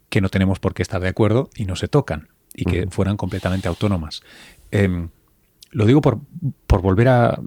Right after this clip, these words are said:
Speaker 1: u-, intentar usar el contraste y, y buscar o-, otro, otro método, ¿no? Em, em, seguro que no lo recordaré bien <laughs> del todo, pero l-, la historia del M I T es muy interesante como proyecto de inversión pública estratégica,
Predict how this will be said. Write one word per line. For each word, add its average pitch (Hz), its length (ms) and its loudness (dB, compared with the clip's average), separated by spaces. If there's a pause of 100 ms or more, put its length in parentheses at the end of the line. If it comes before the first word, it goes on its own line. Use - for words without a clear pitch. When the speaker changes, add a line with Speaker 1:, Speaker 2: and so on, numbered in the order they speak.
(100)
Speaker 1:
u-, - 280 -8
intentar 110 380 0
usar 110 200 2
el 104 80 2
contraste 101 500 2
y, 95 120 4
y 90 180 -2
buscar 92 500 -2 (600)
o-, - 160 -18 (100)
otro, 98 540 0
otro 107 280 0
método, 85 340 -4
¿no? 147 140 -2 (640)
Em, 90 460 2 (720)
em, 92 680 -6
seguro 104 260 2
que 107 80 4
no 104 60 4
lo 98 160 4
recordaré 92 400 0
bien 90 480 0 (140)
<laughs> - 120 -4
del 92 300 -6
todo, 101 260 0
pero 92 300 -2
l-, 98 220 -2
la 92 220 -2
historia 117 320 0
del 107 140 2
M 107 180 -2
I 95 60 -4
T 139 200 -2
es 120 100 0
muy 92 120 -2
interesante 98 560 -6
como 87 300 -4 (140)
proyecto 95 500 -2
de 98 80 0
inversión 95 420 -2
pública 98 360 -2
estratégica, 101 720 -2